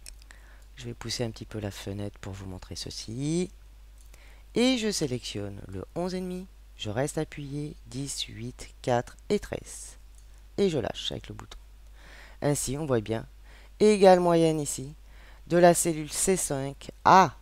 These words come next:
G cinq. Et je vais dire, je pousse la fenêtre, je reste appuyé, je fais glisser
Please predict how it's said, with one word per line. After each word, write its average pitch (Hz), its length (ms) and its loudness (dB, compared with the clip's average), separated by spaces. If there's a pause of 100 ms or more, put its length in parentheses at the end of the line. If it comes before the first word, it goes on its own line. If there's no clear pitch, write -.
(140)
G 107 200 -6
cinq. - 560 -12 (240)
Et 151 160 -2
je 120 120 -6
vais 98 180 -8
dire, 120 580 -4 (120)
je 104 120 -12
pousse - 300 -12
la - 80 -10
fenêtre, - 640 -8
je - 100 -10
reste - 160 -10
appuyé, 104 320 -10
je 107 100 -12
fais 101 120 -10
glisser 92 440 -12